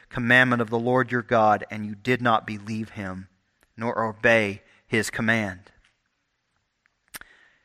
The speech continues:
You have been rebellious against the Lord. Verse twenty-five then.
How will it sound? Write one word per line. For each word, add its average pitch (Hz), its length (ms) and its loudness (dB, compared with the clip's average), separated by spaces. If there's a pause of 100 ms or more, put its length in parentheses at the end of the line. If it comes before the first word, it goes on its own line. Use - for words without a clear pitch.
(240)
You 117 160 -2
have 113 140 2
been 110 160 2
rebellious 107 640 2
against 98 340 -8
the 110 60 -14
Lord. 101 420 -6
Verse 127 260 4
twenty-five 120 680 0
then. 95 220 -16